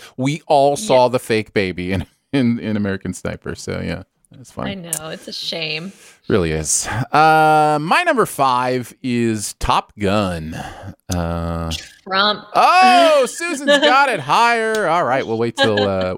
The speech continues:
Speaker 1: till we get to where you have it to talk about it. What's your number four, Susan?
Speaker 2: Uh,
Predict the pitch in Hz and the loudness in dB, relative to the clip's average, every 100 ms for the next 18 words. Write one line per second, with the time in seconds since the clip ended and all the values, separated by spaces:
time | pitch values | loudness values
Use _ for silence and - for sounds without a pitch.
0 | - 120 104 101 - 104 98 95 92 90 | -4 -2 0 -2 0 0 2 0 -2 -2
1 | 87 - 87 - 98 147 170 - 190 180 | -4 -6 -4 -4 -2 0 0 0 -2 -2
2 | - 190 110 - 95 104 196 - _ _ | 0 0 0 -2 -6 -6 -6 -10 _ _
3 | _ - - - - - 202 202 | _ -20 -20 -20 -10 -2 2 2